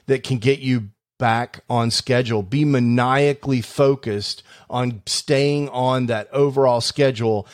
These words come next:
And when you do that, day by day, week by week, and then month by month, by the end of the year, you will accomplish amazing things. And you are going to be so excited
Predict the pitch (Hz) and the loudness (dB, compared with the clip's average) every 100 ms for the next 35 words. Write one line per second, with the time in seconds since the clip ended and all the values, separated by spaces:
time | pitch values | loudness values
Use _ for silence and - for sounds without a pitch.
0 | - _ 131 139 139 147 147 139 123 233 | -20 _ -2 0 2 2 2 0 -2 -2
1 | 254 147 120 110 113 - _ _ _ _ | 2 2 2 0 -4 -8 _ _ _ _
2 | _ - 175 226 208 175 127 117 110 107 | _ 0 2 4 2 0 0 -2 -2 -2
3 | 101 - _ _ 120 135 247 285 - 143 | -4 -10 _ _ -10 -2 0 -2 0 2
4 | 127 117 113 107 107 - _ 120 127 123 | 2 0 -4 -6 -8 -14 _ -4 -2 0
5 | 120 123 170 170 165 143 135 127 127 123 | 0 2 2 0 0 2 2 2 0 -6
6 | 117 107 123 131 165 247 208 131 147 254 | -8 -4 -4 -4 -2 -2 -2 -4 -2 0
7 | 160 117 110 - _ _ 117 156 214 202 | 2 0 -4 -12 _ _ -4 -2 2 0
8 | 151 127 - 139 147 160 139 120 - 131 | 0 -4 -2 2 2 4 0 0 -4 -4
9 | 135 135 147 151 135 131 - 135 113 107 | 0 2 4 2 2 -2 -2 -2 -2 -6
10 | 120 139 170 175 143 151 143 135 120 107 | -8 -4 0 0 0 0 0 -2 -4 -4
11 | - - 160 170 180 147 139 - 151 131 | -2 0 2 4 2 -4 -6 -4 0 2
12 | 131 113 101 101 | 2 0 -2 -6